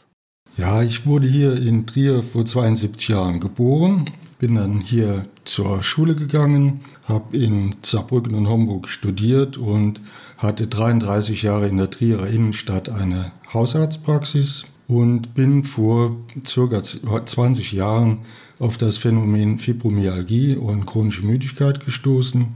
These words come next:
und hatte dann das Glück, dass ich zwei exzellente Forscher persönlich kennenlernen konnte, Professor Theoharides in Boston und Professor Molderings in Bonn. Und seitdem hat mich das Thema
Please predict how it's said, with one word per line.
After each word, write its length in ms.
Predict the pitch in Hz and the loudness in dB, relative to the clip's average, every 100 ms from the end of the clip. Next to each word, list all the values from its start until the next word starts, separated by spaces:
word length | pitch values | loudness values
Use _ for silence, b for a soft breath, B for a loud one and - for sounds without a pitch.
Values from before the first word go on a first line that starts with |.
| - | -6
und 260 | 120 104 | -2 0
hatte 200 | 107 113 | 0 0
dann 180 | 110 104 | 0 0
das 200 | 110 107 | 2 0
Glück, 340 | - 135 139 - | 0 0 0 -2
dass 220 | 117 113 | 0 0
ich 160 | 113 | -2
zwei 440 | - 113 110 113 117 117 B B | -2 -2 0 2 0 -4 B B
exzellente 720 | 135 117 - - 104 110 117 107 | -4 -4 -4 -2 0 2 2 0
Forscher 520 | - - 120 127 110 | -6 -4 -2 0 -4
persönlich 540 | 110 104 117 123 113 | -2 0 2 0 0
kennenlernen 560 | - 113 117 107 107 104 | -2 0 2 2 0 -2
konnte, 500 | 104 107 104 101 98 - | 0 0 2 0 -4 -4
Professor 560 | 98 92 107 104 95 92 | -6 -2 -2 0 -4 -2
Theoharides 920 | 113 95 92 98 107 101 92 - - | -2 -2 -2 0 0 -2 -6 -8 -6
in 160 | 113 92 | -4 -2
Boston 680 | 110 127 - - 131 123 B B B - | 0 -2 -4 -2 0 0 B B B -4
und 120 | 113 | -2
Professor 400 | 107 101 110 104 | -2 -2 0 0
Molderings 720 | 95 110 110 98 98 107 - - - _ | 2 2 0 0 -2 -2 -8 -18 -20 _
in 340 | 104 90 87 - | -2 -2 -4 -6
Bonn. 460 | - 110 165 165 - B B B B - | -2 2 2 0 -6 B B B B -4
Und 120 | 107 | 0
seitdem 480 | 104 113 120 120 117 | 0 0 2 2 2
hat 160 | 117 | 0
mich 140 | 107 - | -4 -2
das 200 | 101 - | -2 0
Thema 500 | 113 110 107 101 | 0 2 2 0